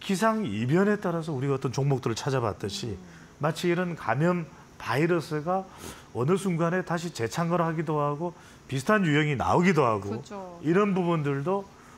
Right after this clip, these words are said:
Speaker 1: 투자자 관점에서는 계속해서
Speaker 2: 음.
Speaker 1: 눈여겨
Speaker 2: 네.
Speaker 1: 또 주목해서 볼 필요가 있다는 말씀들을, 어, 말씀을 재차 강조를 드립니다.
Speaker 2: 어,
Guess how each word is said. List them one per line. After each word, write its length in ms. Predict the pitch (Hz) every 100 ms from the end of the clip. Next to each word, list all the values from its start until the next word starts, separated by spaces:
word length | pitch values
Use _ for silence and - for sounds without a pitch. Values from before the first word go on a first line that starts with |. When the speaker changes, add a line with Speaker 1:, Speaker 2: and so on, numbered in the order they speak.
| -
Speaker 1:
투자자 400 | - 185 214 208
관점에서는 640 | 180 170 175 165 175 202 196
계속해서 520 | 123 143 139 131 170
Speaker 2:
음. 60 | 175 - - -
Speaker 1:
눈여겨 540 | 110 156 175 180 123 87 -
Speaker 2:
네. 220 | - 180 175
Speaker 1:
또 120 | 127
주목해서 760 | - 147 170 156 135 143 165 175 - - - -
볼 140 | 139
필요가 300 | 139 185 170
있다는 280 | 127 147 147
말씀들을, 680 | 139 110 107 127 120 120 175 - - - -
어, 120 | 107
말씀을 560 | 98 110 131 131 104 131 -
재차 240 | 117 120
강조를 360 | 98 104 110 95
드립니다. 380 | 113 104 95 95 - - - - -
Speaker 2:
어, 240 | 208 196